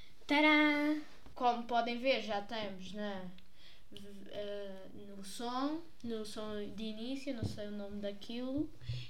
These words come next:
Speaker 2: e também já temos uma nova imagem. Por isso, vamos
Speaker 1: Começar.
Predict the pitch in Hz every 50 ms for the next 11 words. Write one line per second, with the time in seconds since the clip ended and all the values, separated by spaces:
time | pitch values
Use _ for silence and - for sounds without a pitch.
0 | - - - 269 269 294 285 277 285 277 294 285 277 294 294 285 277 277 302 277
1 | 269 269 277 262 262 269 262 262 254 277 285 277 247 226 202 196 202 202 196 196
2 | 202 - - - 277 277 269 269 285 294 302 302 - 330 320 320 311 294 294 302
3 | 302 302 302 302 302 302 294 294 294 294 294 285 285 277 277 269 262 - - -
4 | - - - - - 381 381 381 - - - - 190 180 170